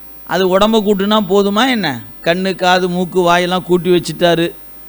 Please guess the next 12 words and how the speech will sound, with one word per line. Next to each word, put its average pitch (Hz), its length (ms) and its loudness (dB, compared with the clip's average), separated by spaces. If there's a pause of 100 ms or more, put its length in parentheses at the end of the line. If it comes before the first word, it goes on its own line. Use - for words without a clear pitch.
(180)
அது 170 140 -4
போதுமா 202 420 2
என்ன? 156 320 -2 (680)
இது 156 200 -4
பத்தாது. 165 580 2
உள்ளுக்கு 185 400 2
இருக்கிற 175 260 0
மனம், 165 540 0
புத்தி, 185 480 -4
சித்தம், 170 520 -4
அகங்காரம்லாம் 165 720 0
ஒழுங்கா 170 320 0